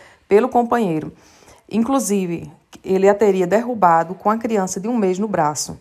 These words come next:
Os pais foram até a casa, eh, encontraram sua filha sendo agredida na calçada,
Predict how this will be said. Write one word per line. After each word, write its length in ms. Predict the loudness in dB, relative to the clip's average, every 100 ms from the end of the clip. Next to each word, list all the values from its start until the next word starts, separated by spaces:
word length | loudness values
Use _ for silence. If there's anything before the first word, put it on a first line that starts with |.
| _ _ -20 -20 _ -2
Os 220 | -2 0
pais 440 | 4 4 4 -2
foram 240 | -2 0 0
até 160 | -2
a 80 | -4
casa, 680 | 0 2 4 2 -4 -6 -8
eh, 160 | -6 -4
encontraram 460 | -2 -4 0 -2
sua 200 | -2 -6
filha 280 | -6 -6 -8
sendo 440 | -8 -2 0 2 0
agredida 580 | 0 -4 -8 -8 -8 -6
na 180 | 0 0
calçada, 680 | 2 -2 -2 -4 -4 -4